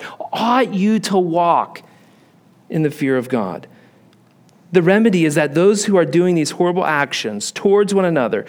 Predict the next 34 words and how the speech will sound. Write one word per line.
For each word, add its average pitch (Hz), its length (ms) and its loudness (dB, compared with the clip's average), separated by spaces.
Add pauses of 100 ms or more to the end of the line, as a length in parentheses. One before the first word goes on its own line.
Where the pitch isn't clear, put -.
(300)
need 208 380 2
to 208 100 -2
walk 175 480 0
in 165 80 2
the 165 80 0
fear 170 260 -4
of 165 80 -6
their 180 140 -2
God. 180 340 0 (220)
They 185 140 6
need 202 400 2
to 285 100 -2
remember 180 540 2
that 170 340 -4
God 202 420 0
is 151 340 -2
the 147 120 -2
one 139 340 0
true 123 260 -4
God, 104 420 -8 (360)
the 185 80 2
one 196 200 4
who 208 140 4
made 202 420 2
them, 101 320 -6 (260)
the - 80 -4
one 170 200 2
who 165 120 0
has 147 220 -2
given 175 380 0
them 151 200 -2
laws 143 460 -2
to 139 200 -4
obey. 117 520 -6